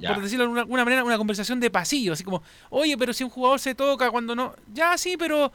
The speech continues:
Speaker 2: le llamamos la atención". No, pues lo que pidió la gente del Ministerio del Deporte fue que eso quedara establecido, quedara marcado en un documento que diga, en caso de que un jugador, por ejemplo, celebra un gol
Speaker 1: Como un anexo al reglamento.
Speaker 2: Claro, y se va a abrazar con el resto de los jugadores, póngale tarjeta amarilla.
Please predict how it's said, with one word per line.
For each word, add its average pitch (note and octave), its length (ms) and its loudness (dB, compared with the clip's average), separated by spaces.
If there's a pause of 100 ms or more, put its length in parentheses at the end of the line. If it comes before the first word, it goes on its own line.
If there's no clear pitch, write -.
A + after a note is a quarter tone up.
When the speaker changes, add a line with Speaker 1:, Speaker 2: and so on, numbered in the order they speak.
(240)
Speaker 2:
le A#3+ 100 -2
llamamos D4 300 4
la C#4 80 0
atención". A3+ 380 -4 (260)
No, F#3+ 240 0
pues C#3+ 100 -2
lo D#3 100 0
que E3+ 100 0
pidió G3 360 0
la D4+ 120 2
gente D#4 360 -4
del C#4+ 140 -4
Ministerio C#4+ 320 -4
del C#4 60 -4
Deporte C4+ 320 -4
fue C4 200 -6
que - 200 -6
eso B3+ 200 -4
quedara A#3+ 260 0
establecido, F#3 840 0 (500)
quedara A3+ 300 2
marcado F#3+ 580 4
en F3 100 -2
un A3 160 0
documento G#3+ 600 0
que G#3 100 -2
diga, F#3 300 0 (300)
en F#3+ 160 -4
caso E4 320 0
de D4+ 60 -2
que C4+ 60 -8
un D4+ 80 -6
jugador, B3 400 2
por F3+ 140 -6
ejemplo, D3+ 420 -6
celebra C#4+ 460 -4
un D#4 140 -6
gol A3 320 4
Speaker 1:
Como A2 120 -4
un A#2 60 4
anexo D3 360 6
al C#3 60 2
reglamento. C3+ 480 4
Speaker 2:
Claro, G#3 340 4
y G3+ 100 -4
se F#3+ 180 -2
va D#4 380 6
a C#4 40 6
abrazar C4+ 440 4
con B3 100 -2
el A3+ 80 -2
resto D4 180 -2
de - 20 -4
los C4 80 -6
jugadores, D4 320 2
póngale C#4+ 420 -2
tarjeta B3 320 -2
amarilla. C3 440 -2